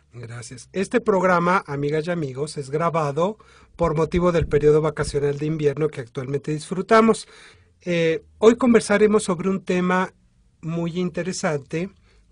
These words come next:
que es sobre la rebelión de la Huertista que se dio a finales de mil novecientos veintitrés y que, eh, fue un levantamiento acaudillado por Adolfo de la Huerta en contra del presidente Álvaro Obregón.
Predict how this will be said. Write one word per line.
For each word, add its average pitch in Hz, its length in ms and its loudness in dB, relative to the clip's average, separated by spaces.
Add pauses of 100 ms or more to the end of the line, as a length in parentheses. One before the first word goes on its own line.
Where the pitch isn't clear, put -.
(100)
que 170 340 -2
es 180 120 -4
sobre 170 360 0
la 160 120 -2
rebelión 139 460 -2
de 160 100 -2
la 156 140 0
Huertista 165 920 -6 (180)
que 139 300 -6
se 143 240 -8
dio 131 480 -6 (280)
a 139 120 -6
finales 156 400 -4
de 147 80 -4
mil 143 160 -8
novecientos 143 540 -6
veintitrés 156 840 2 (480)
y 202 180 -2
que, 208 380 6
eh, 156 360 6 (500)
fue 180 560 0
un 170 200 -4
levantamiento 165 1000 -2
acaudillado 151 960 -2
por 147 540 2
Adolfo 147 520 0
de 147 100 0
la 165 140 -2
Huerta 156 420 -2
en 156 80 -4
contra 147 300 -2
del 147 100 0
presidente 135 460 -10
Álvaro 131 280 -10
Obregón. 117 460 -14